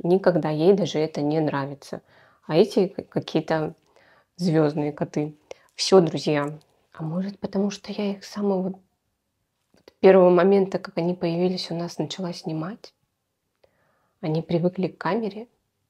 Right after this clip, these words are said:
Наверно, да. Наверное, это, это я из них <laughs> сделала. Таких котов. Всё, друзья,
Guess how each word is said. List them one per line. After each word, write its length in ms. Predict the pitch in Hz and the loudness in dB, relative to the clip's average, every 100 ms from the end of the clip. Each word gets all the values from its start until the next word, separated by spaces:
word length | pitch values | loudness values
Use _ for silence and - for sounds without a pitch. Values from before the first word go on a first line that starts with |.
| _ _ _ _ _ _ 208 | _ _ _ _ _ _ -8
Наверно, 540 | 151 147 175 220 220 | -4 -4 -4 -6 -8
да. 200 | 208 202 - _ _ _ _ _ _ _ _ _ _ _ _ _ _ _ _ _ _ _ _ _ _ _ - - _ _ _ _ _ _ _ _ | -8 -12 -14 _ _ _ _ _ _ _ _ _ _ _ _ _ _ _ _ _ _ _ _ _ _ _ -20 -20 _ _ _ _ _ _ _ _
Наверное, 520 | 208 170 165 196 180 165 | -4 2 4 4 2 0
это, 340 | - 156 175 _ _ _ - _ | -4 -6 -8 _ _ _ -20 _
это 200 | 180 185 | -2 0
я 220 | 175 170 | 2 2
из 120 | 147 170 | 4 4
них 180 | 185 | 2
<laughs> 360 | - - - - | -2 -10 -8 2
сделала. 520 | 202 - 233 202 196 - - _ - - _ _ _ 453 440 427 381 - - | 2 2 2 2 2 -4 -14 _ -20 -20 _ _ _ -12 -10 -10 -12 -16 -4
Таких 460 | - 190 - 226 - | 0 0 0 -2 0
котов. 380 | 226 220 214 208 - _ - - - - | -2 2 0 0 -8 _ -20 -20 -20 -8
Всё, 240 | - 226 | 6 8
друзья, 520 | 202 185 180 170 170 | 8 6 6 4 4